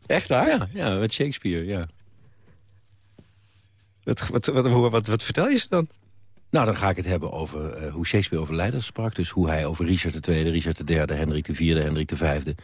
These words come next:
Speaker 2: de grote koningen. Macbeth natuurlijk.
Speaker 1: Oké, maar
Speaker 2: Wat, wat
Speaker 1: wat
Speaker 2: voor types dat zijn en,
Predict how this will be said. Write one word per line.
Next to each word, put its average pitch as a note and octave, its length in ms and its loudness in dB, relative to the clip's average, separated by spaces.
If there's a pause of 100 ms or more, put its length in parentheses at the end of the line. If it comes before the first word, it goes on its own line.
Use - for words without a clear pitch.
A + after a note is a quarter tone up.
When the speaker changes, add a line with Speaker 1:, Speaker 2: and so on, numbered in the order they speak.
(340)
Speaker 2:
de E2+ 80 -4
grote E2 260 0
koningen. D#2+ 480 0 (580)
Macbeth - 520 -2
natuurlijk. E2 560 0
Speaker 1:
Oké, - 320 4
maar F#2+ 140 4
Speaker 2:
Wat, F#2+ 80 4
wat G2 100 -4
Speaker 1:
wat G2+ 120 4
Speaker 2:
voor F#2+ 120 2
types G2 340 0
dat G2 140 0
zijn F#2+ 360 2
en, F#2 180 -2